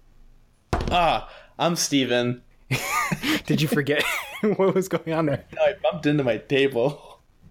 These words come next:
Speaker 2: <laughs> We have Steve back. Steve, if you are a longtime fan, you will recognize as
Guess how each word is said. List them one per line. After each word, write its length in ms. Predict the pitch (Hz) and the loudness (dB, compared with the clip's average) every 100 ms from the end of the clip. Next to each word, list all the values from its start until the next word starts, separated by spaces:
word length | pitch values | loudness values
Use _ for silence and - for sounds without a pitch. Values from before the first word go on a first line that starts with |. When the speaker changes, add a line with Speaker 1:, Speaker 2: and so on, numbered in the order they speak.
| - | -6
Speaker 2:
<laughs> 60 | 170 - 226 220 - 185 208 202 - - _ _ - | -4 0 0 0 -2 -2 -2 -4 -8 -20 _ _ -4
We 120 | 180 | -2
have 200 | 175 160 | 0 0
Steve 380 | - 226 226 123 | 0 2 2 2
back. 380 | 104 98 - _ _ _ - | 0 0 -6 _ _ _ -6
Steve, 500 | - 180 180 165 139 | -4 0 2 2 0
if 180 | 123 | -2
you 120 | 127 120 | 0 2
are 100 | 110 | 2
a 80 | |
longtime 480 | 107 107 107 104 101 | 2 0 0 -2 -2
fan, 400 | - 101 101 123 - - - | 0 0 0 -2 -6 -18 -12
you 140 | - 127 | -2 0
will 100 | 120 | 2
recognize 640 | 156 113 104 101 101 98 | 0 -2 -2 0 0 0
as 540 | - 110 101 95 95 | -2 0 0 0 -4